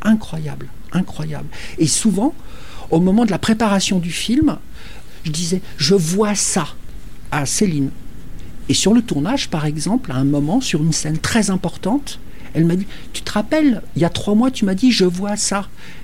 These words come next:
Et on n'avait presque plus le temps de le tourner. Je dis, « Bah, ça fait rien. » Elle dit, « On le tourne, on le tourne.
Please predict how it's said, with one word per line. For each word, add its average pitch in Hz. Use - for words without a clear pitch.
Et 139
on 131
n'avait 139
presque -
plus 196
le 185
temps 196
de 170
le 170
tourner. 180
Je 208
dis, « 139
Bah, 139
ça 165
fait 156
rien. » 151
Elle 151
dit, « -
On 247
le 240
tourne, 202
on 220
le 240
tourne. 208